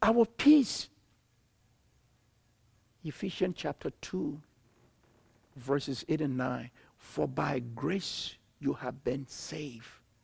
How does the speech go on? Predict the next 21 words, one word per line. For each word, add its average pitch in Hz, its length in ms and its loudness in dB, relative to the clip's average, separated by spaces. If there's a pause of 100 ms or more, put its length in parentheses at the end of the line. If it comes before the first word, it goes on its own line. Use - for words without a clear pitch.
(400)
not 240 220 6
by 269 180 10
works 269 640 8 (380)
that 180 140 6
we 185 160 10
have 175 200 2
done." 196 260 2 (1600)
Grace, 196 560 2 (120)
and 139 260 -2
this 185 180 4
is 151 140 -2
a 143 60 2
grace 139 360 2
we 147 100 2
have 139 220 0
to 131 80 -4
bring 135 420 2 (1080)
towards 139 640 6 (400)
our 127 220 6
Sufi 156 420 2
Muslims 131 680 0